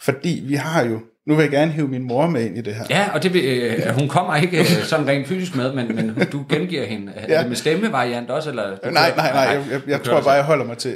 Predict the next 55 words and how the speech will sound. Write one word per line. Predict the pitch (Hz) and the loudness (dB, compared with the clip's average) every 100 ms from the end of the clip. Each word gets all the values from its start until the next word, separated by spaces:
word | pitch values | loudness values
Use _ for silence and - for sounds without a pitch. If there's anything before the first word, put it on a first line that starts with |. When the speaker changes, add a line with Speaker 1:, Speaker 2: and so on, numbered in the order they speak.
| 208 | -2
Speaker 2:
Ja, | - 87 - | -2 -6 -4
ja, | |
Speaker 1:
<laughs> | |
til, | 104 - | -4 -2
Speaker 2:
det | |
er | |
så | 131 | 2
Speaker 1:
til | |
at | 170 | 2
Speaker 2:
fint. | 165 | 2
Speaker 1:
fortælle | 185 147 | 2 2
om. | 127 | 2
Speaker 2:
Okay. | 127 - - - | 0 -6 -14 -8
Speaker 1:
Fordi | - 175 | 0 2
Speaker 2:
Men | - | 4
Speaker 1:
der | 185 | 4
er | |
jo | |
sådan | 165 | 2
noget | 180 175 | 0 0
med | 147 - - - | 0 -2 -8 -4
tankstationer. | 180 196 170 - 104 - - - | -2 -2 -2 -2 -2 -6 -10 -6
Speaker 2:
Ja. | 90 - - - - | -6 -8 -20 -6 2
Speaker 1:
Og | |
hvis | 143 143 | 2 4
man | 147 | 2
kigger | 147 185 214 220 | 0 0 0 2
på | 156 | 0
de | 156 | 0
her | 165 | 0
selvbetjeningstankstationer, | 156 170 185 190 - 98 104 - 101 - - 87 - - _ _ _ _ _ _ - | 2 2 2 0 0 -2 -2 -6 -6 -8 -10 -10 -12 -18 _ _ _ _ _ _ -6
øh, | 127 113 107 | -2 0 -2
som | - 127 113 | 2 2 4
jo | 107 107 - | 2 0 0
er | |
de | 117 | 0
fleste | 113 143 107 92 | 2 2 2 -2
efterhånden, | - 107 - 117 _ - | -4 -8 -8 -14 _ -6
Speaker 2:
Ja. | 90 - _ _ - | -6 -6 _ _ -6
Speaker 1:
øh, | 120 117 110 - _ _ _ _ - | -2 0 -2 -6 _ _ _ _ 0
der | 175 | 0
til, | 175 180 202 - _ - | 2 0 0 -6 _ -2
det, | 165 - | 0 2
og | 98 131 | 0 2
det | 196 | 2
må | 180 | 2
være, | 139 | 0
fordi | 135 151 160 | 0 -6 -6
de | 160 | -4
har | 156 165 131 | 0 2 2
en, | 127 - - | 0 -6 -2
en, | 127 | -2
skaber | 107 147 147 131 | 0 2 2 2
en | 120 | 2
værdi. | 113 - 135 | 0 -2 -4